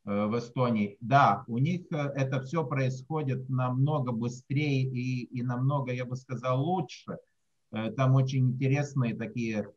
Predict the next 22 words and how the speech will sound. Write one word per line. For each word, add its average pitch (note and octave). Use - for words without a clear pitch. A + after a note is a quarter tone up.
готовые C3
решения, A2
не A2+
так, C3
как A2+
сегодня, C3+
вот, G#2
э, G#2
скажем, G#2+
каждый C3
дом C3
там A#2+
по A#2+
отдельности B2+
рассматривается, B2+
проектируется B2+
и A#2+
так C3+
далее. F#3+
Там E3
были D#3+
очень D#3+